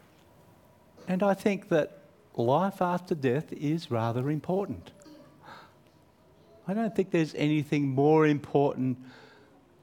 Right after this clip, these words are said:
than our lives than that, actually. And so in verse fifty-eight, Jesus is saying to them,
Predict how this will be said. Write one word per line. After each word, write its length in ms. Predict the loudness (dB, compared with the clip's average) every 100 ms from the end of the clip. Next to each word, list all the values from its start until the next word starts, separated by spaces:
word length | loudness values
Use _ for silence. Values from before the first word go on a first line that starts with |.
| -16
than 220 | -6 -4
our 180 | -2 0
lives 380 | 0 0 0 -4
than 140 | -6
that, 180 | -4 -4
actually. 460 | -6 -8 -8 -8 -10 -18 _ _ _ _ _ _ _ _ _ _ _ _
And 140 | -10
so 160 | -6 -4
in 140 | -4 -2
verse 380 | 2 2 0
fifty-eight, 580 | -2 -6 -2 2 4 4 0 -12 -20 -8
Jesus 640 | 0 2 2 2 -2 -4
is 220 | -4 -6
saying 640 | -4 0 2 4 2 2 -2
to 280 | -2 -4 -2
them, 240 | -6 -10